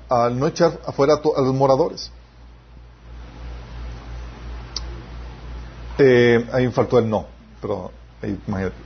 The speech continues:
violaron el, su pacto al no echar fuera a los moradores. Y sin embargo, Dios no los abandona. Y quiero que entiendas esto. El pacto era, entras, eh, te, Dios les dio una instrucción muy clara, entras,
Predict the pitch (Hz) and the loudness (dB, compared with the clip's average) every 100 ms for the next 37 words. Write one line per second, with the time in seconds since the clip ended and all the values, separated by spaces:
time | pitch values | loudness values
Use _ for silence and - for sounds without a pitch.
0 | - 120 117 139 151 123 - 110 131 117 | -2 4 6 6 4 0 -4 -2 0 2
1 | 139 127 117 131 170 208 - 127 131 127 | 2 2 2 4 4 4 -2 -2 2 2
2 | 120 117 104 95 - - - - - - | 2 -2 -2 -2 -4 -12 -20 -20 -20 -20
3 | - - - - 147 143 135 131 190 196 | -20 -20 -14 -6 0 2 4 4 4 4
4 | - - - - - - - - - - | 0 -2 -20 -20 -20 -20 -20 -20 -20 -20
5 | - - 113 156 180 196 185 - 147 131 | -18 -4 6 8 10 8 4 -8 -4 0
6 | 143 156 151 143 123 117 92 87 - 131 | 2 2 2 0 -2 -2 -6 -10 -8 -2
7 | - 156 160 151 135 120 - - - - | 2 4 4 2 2 0 -6 -16 -20 -20
8 | - - - - - 135 - 160 165 165 | -20 -20 -20 -20 -6 -2 2 6 8 6
9 | - - 131 131 170 170 - - 117 - | 4 -4 -6 -4 -4 -6 -10 -10 -12 -12
10 | - - 131 127 117 135 135 123 127 117 | -20 2 4 4 6 6 8 6 6 4
11 | 117 - 117 117 117 113 117 131 135 143 | -2 -2 -2 -2 2 2 2 0 -2 0
12 | 151 160 | -2 -2